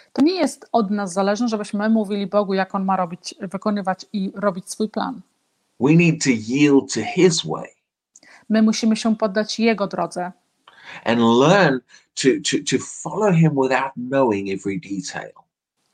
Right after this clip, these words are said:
Speaker 1: Bez, bez pomyślenia i bez zastanawiania się,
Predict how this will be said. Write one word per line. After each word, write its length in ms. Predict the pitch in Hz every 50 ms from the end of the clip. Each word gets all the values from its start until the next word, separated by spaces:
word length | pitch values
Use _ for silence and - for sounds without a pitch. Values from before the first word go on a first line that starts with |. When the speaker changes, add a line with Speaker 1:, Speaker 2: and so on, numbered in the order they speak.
| _ - - - - - _ _ -
Speaker 1:
Bez, 300 | - 233 220 226 - - -
bez 260 | 214 196 226 220 -
pomyślenia 720 | - - 226 226 233 220 - - 226 226 254 269 262 247 214
i 80 | - 196
bez 300 | 196 220 208 - - - -
zastanawiania 680 | 202 202 - - 233 214 208 190 220 220 214 214 208
się, 360 | 196 - - 220 208 202 202